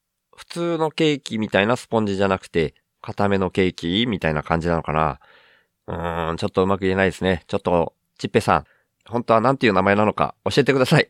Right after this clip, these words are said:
よろしくお願いします。はい、チッペさんもヒロさんも本当にお世話になってありがとうございました。また、福岡行った時には声かけちゃうと思うんで、その時にご都合合えば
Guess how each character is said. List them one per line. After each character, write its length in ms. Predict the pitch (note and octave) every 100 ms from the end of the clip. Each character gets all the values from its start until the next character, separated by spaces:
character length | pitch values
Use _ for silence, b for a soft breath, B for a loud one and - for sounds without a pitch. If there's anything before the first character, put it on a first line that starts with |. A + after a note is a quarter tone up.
| -
よ 100 | F#2+
ろ 80 | E2+
し 160 | -
く 100 | -
お 40 | G2
願 200 | F#2+ E2
い 40 |
し 120 | - G#2
ま 260 | F#2+ G2
す。 180 | - - - B B B B B B B B _ _ _
は 300 | - A2 A2+
い、 100 | G2+
チ 120 | -
ッ 20 | G2
ペ 140 | G2+
さ 100 | G2
ん 80 | F2
も 60 |
ヒ 100 | E2
ロ 80 | F#2+
さ 120 | F2+
ん 40 | F2+
も 60 |
本 240 | F2 G#2+ - _
当 100 | -
に 140 | A2+ A2
お 40 |
世 120 | G2
話 40 | G#2
に 60 |
な 60 | G2
っ 40 |
て 280 | - G2+ - -
あ 80 |
り 80 | F2+
が 120 | E2+
と 80 | F2
う 20 |
ご 80 | E2
ざ 140 | E2+ F#2
い 20 |
ま 140 | G#2
し 80 | A2
た。 920 | A2 G#2 G2 F#2 F#2 F2+ F2 E2 C#2+ _ _ _ _ _
ま 180 | - A#2
た、 320 | - D#3+ - - _ -
福 180 | - C3
岡 120 | -
行 60 | A2+
っ 20 |
た 160 | B2+
時 200 | A#2 A#2
に 100 | A#2+
は 200 | A2 F#2+ -
声 180 | G#2+ G2
か 100 | F#2
け 100 | G#2+
ち 80 |
ゃ 40 | A2
う 60 |
と 100 | -
思 140 | G2 A#2
う 20 |
ん 40 |
で、 200 | G2+ F#2 -
そ 100 | G2+
の 60 |
時 180 | F#2+ F#2
に 160 | F2 -
ご 160 | F2+ F#2
都 120 | G#2
合 220 | G2 F2
合 80 | B2+
え 60 |
ば 220 | A2+ G2